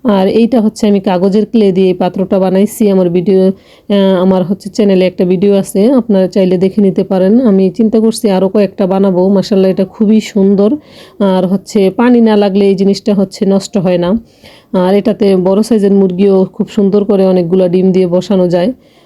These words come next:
তো আমি এখন হচ্ছে এই ঘরটাতে আমাদের এখন খালি আছে, ওদের বাচ্চাগুলাকে আমি সরাই ফেলছি, অন্য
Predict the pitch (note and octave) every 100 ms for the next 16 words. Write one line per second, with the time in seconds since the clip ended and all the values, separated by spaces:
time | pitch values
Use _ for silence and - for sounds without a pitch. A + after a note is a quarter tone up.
0 | - B3+ A3+ G#3+ G#3+ A3+ A3 A3 - -
1 | A#3+ G#3+ G3+ G3 G3+ G3 G#3+ G3+ G3 G3
2 | G3 G#3 G3 G3+ F#3+ A3+ A#3+ G#3 G3+ C#4
3 | F#3+ F3+ F3+ F#3 - G#3+ G3 G3+ F#3+ G3
4 | F#3+ - F#3+ F#3+ G#3 G#3+ - F#3+